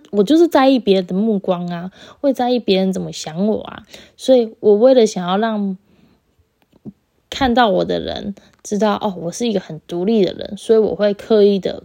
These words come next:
做很多自己需要，呃，自己硬办得到的事情。然后后来就会，后来就慢慢的不太会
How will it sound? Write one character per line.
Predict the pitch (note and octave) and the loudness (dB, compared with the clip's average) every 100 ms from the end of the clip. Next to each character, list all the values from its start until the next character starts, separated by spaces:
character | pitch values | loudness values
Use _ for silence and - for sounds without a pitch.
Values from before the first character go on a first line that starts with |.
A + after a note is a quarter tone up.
| _ | _
做 | - A3 F3 | 0 2 2
很 | E3+ - | -8 -12
多 | - F3 F#3+ G3 - - _ _ - | -6 -2 -2 -6 -16 -20 _ _ -4
自 | A#3+ | -4
己 | G3+ - - - - _ _ _ _ - | -4 -8 -10 -14 -20 _ _ _ _ -18
需 | G3 - G#3 | -16 -4 0
要， | G#3 F#3+ F#3 - - _ _ _ _ _ _ | 2 0 -4 -12 -18 _ _ _ _ _ _
呃， | - F#3 F3+ F3+ - _ _ _ _ - | -6 -4 -4 -8 -14 _ _ _ _ -6
自 | C#4+ | -4
己 | F3+ D3 - - - _ _ _ _ _ _ | -2 -4 -6 -16 -20 _ _ _ _ _ _
硬 | B3+ F#3+ | 2 2
办 | E3 G3 | 2 0
得 | D#3 | -2
到 | E3+ - | -6 -8
的 | |
事 | F#3 - | -10 -10
情。 | F#3+ - - _ _ _ - _ _ _ | -10 -12 -16 _ _ _ -20 _ _ _
然 | A3 | -4
后 | A3 C#4+ | 0 0
后 | C4+ C#4 | 4 4
来 | A3 F#3 | 4 2
就 | F#3 G#3+ | 0 2
会， | G#3 A3 G3+ F#3+ F#3 F3+ _ _ | 2 2 2 0 -4 -8 _ _
后 | - D#4+ | 2 4
来 | G#3 F#3 | 4 2
就 | A3 A3 | 2 2
慢 | A3+ | 0
慢 | A3+ A3 | 0 0
的 | F#3+ | 0
不 | E3+ F#3 | -2 -4
太 | - G#3 | -2 -2
会 | G3 G#3 F#3 | 0 0 0